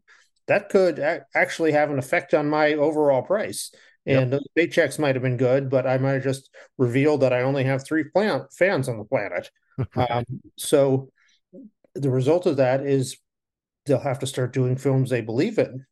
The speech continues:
Speaker 1: and, and projects that they think actually, uh, people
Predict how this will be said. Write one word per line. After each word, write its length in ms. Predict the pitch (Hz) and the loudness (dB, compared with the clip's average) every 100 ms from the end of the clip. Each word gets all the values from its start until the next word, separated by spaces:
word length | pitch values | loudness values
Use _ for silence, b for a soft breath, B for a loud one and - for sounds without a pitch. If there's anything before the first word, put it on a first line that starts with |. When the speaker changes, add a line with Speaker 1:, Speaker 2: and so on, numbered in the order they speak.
| - | -4
Speaker 1:
and, 440 | 156 127 120 113 _ b b _ _ | -2 0 -2 -6 _ b b _ _
and 500 | 180 131 123 135 - | -2 -2 -2 -8 -6
projects 420 | - 131 127 120 - | -2 0 0 -4 -2
that 140 | 127 | -2
they 140 | 117 113 | -2 -4
think 260 | 143 139 | -4 0
actually, 640 | 123 131 - 131 127 127 - - - | 0 -2 -2 -2 0 -2 -8 -18 -4
uh, 300 | 123 113 120 - b b _ _ _ - | -2 0 -2 -4 b b _ _ _ -6
people 360 | 127 - 131 | -4 -2 -4